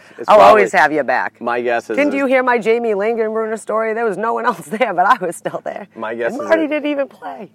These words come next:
Speaker 1: My guess is it's probably from the Dispatch in <laughs> Saint Louis.
Speaker 2: Nah.
Speaker 1: They have a, a knack of releasing stuff a little early.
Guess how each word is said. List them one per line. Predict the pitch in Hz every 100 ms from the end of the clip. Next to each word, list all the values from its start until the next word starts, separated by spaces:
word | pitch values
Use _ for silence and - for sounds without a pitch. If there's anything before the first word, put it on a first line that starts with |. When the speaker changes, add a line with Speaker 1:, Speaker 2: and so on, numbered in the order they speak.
| -
Speaker 1:
My | 117
guess | 120 120 -
is | 107 95
it's | 101 -
probably | 110 101 104
from | 98 98
the | 85
Dispatch | 101 98 - 87 90 -
in | 87
<laughs> |
Saint | - 113 113
Louis. | 113 98 - - _ -
Speaker 2:
Nah. | 110 - - - 107 -
Speaker 1:
They | 120
have | 123 120
a, | 113 107 101 -
a | 110
knack | 110 110 107 -
of | 98
releasing | 98 104 110 104 110
stuff | 98 - 95 101
a |
little | 104 120 113 107
early. | 107 104 95